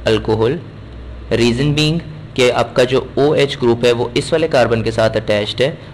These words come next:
और ये वाला carbon सिर्फ एक मजीद carbon के साथ attached है, तो ऐसे alcohols को हम primary alcohol कहते हैं। अगर वो दो मजीद कार्बन के साथ attached होता,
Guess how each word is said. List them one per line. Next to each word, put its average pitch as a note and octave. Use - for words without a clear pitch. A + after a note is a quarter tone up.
और A#2
ये A#2
वाला C#3+
carbon B2+
सिर्फ C#3
एक D3+
मजीद A#2
carbon G#2+
के G#2+
साथ G#2
attached G#2+
है, C3
तो C3
ऐसे A2+
alcohols A#2
को A#2+
हम B2+
primary A2
alcohol G#2
कहते G#2
हैं। -
अगर B2
वो B2
दो A#2
मजीद D3+
कार्बन C#3
के C#3
साथ C3+
attached B2+
होता, C3+